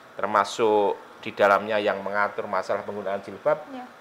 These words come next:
Speaker 1: kembali disosialisasikan ke sekolah-sekolah negeri. Ya, biar, eh, sekolah-sekolah juga satu suara bersama-sama menjalankan aturan itu, bahwa,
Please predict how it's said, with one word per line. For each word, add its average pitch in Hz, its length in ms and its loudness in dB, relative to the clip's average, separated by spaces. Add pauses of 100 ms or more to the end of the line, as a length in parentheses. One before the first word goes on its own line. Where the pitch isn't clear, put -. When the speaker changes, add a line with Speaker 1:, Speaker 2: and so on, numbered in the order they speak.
Speaker 1:
kembali 147 400 6
disosialisasikan 113 1300 -2
ke 120 80 -8
sekolah-sekolah 101 720 0
negeri. 104 320 -16 (640)
Ya, 101 260 2 (400)
biar, 110 320 6 (200)
eh, 95 640 4
sekolah-sekolah 117 760 2
juga 85 520 -2 (440)
satu 123 360 2
suara 120 680 4 (520)
bersama-sama 107 800 0 (120)
menjalankan 101 480 0
aturan 110 360 0
itu, 113 360 -6 (520)
bahwa, 104 560 4